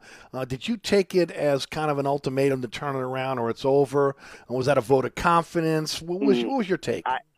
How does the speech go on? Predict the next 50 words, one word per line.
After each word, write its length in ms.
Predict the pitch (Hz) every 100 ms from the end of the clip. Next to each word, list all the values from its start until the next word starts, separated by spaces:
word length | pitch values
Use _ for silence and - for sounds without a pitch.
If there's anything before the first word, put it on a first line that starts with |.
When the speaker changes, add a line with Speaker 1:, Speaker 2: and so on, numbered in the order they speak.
| _
Speaker 2:
I 140 | 131 147
took 200 | 175 160
it 80 | 139
as 140 | 127
an 100 | 117
ultimatum. 680 | 117 110 113 107 113 127 135
Um, 280 | 104 107 104
I, 440 | 107 90 117 120 -
I, 120 | 123
I 40 |
knew, 280 | 123 127 117
I, 140 | 120 -
I, 140 | 117 -
I, 180 | 120 127 -
I 200 | 120 123 _ _ _
felt 200 | 127 113
this 160 | 117 117 -
coming, 480 | 120 123 139 143 -
um, 540 | 107 107 104 104 95 113
going 320 | 110 110 113
into 180 | 113 110
the 80 |
year. 240 | 107 117 117
I'd 180 | 98 95
heard 220 | 110 98
rumblings 480 | 101 101 101 104 113
that 140 | 98 -
they 100 | 98
weren't 300 | 95 98 -
really, 320 | 101 98 98 - - - -
uh, 100 | 85 90
they 140 | 104
weren't 240 | 101 104 101
happy 320 | 104 104 104
with 140 | 101
the 80 | 104
direction 480 | 95 95 101 - 98
of 80 | 92
the 60 |
program. 580 | - 101 95 101 101 98
Um, 500 | 76 98 92 90 90 - - -
uh, 220 | - 95 80
yeah, 160 | 69
I, 380 | 52 - - -
I 20 |
don't 160 | 110 107
think 160 | 113 98
that's 240 | 107 -
necessarily 640 | 107 101 104 113 101 92 -
fair, 400 | 117 113 104